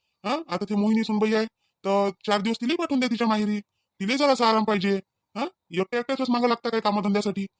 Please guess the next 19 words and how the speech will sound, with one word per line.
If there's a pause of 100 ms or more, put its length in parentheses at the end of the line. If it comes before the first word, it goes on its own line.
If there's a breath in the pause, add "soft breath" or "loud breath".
(260)
त्याला
बोलवून
घ्या
जरासं. (760)
पण
आता
ह्या
दोघीले
जरासा
आराम
द्या,
आणि
त्या
लाईनीले
कामाला
लावा
आता, (300)
सुमितच्या
घरवालीले.